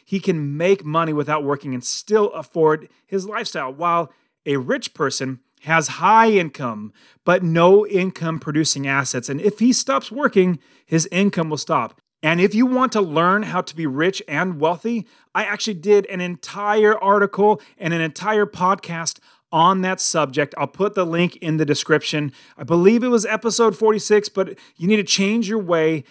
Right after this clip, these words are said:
how you think in order to be wealthy and to be rich. But I should be able to put that in the description. Also, inside of the show notes page, I will have that as well. If you go to masterpassiveincome dot com forward slash one zero three,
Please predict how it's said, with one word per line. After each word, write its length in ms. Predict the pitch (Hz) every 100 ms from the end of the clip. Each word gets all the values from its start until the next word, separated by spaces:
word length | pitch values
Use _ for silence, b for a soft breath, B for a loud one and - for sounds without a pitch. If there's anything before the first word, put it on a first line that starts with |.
| b
how 200 | - 156
you 180 | 196 190
think 280 | 185 202 135
in 140 | 143
order 220 | 151 165 165
to 160 | -
be 80 | 147
wealthy 420 | 135 135 131 160
and 100 | 139
to 80 | 139
be 80 | 135
rich. 240 | 131 127
But 100 | 147
I 40 | 135
should 220 | - 185
be 60 | 180
able 140 | 160
to 60 | -
put 120 | 156
that 160 | 160 165
in 120 | 165
the 80 | 151
description. 440 | 139 143 135 139 B B
Also, 480 | 170 208 - 190 170 b -
inside 380 | 165 165 -
of 80 | 196
the 80 | 165
show 240 | - 214
notes 180 | 202 180
page, 240 | - 139 -
I 80 | 151
will 140 | 156
have 320 | 120 151 156 147
that 260 | 147 - b b
as 220 | 147 143
well. 260 | 127 131 139 -
If 200 | 147 185
you 80 | 208
go 160 | 202
to 180 | 196 165
masterpassiveincome 1040 | 147 151 170 202 175 175 - 147 135 139
dot 180 | 180 214
com 220 | 180 151
forward 260 | 147 254 277
slash 400 | 220 220 208 - b b
one 460 | - 143 175 196 220 190
zero 480 | 139 165 160 165 165
three, 520 | - 156 139 123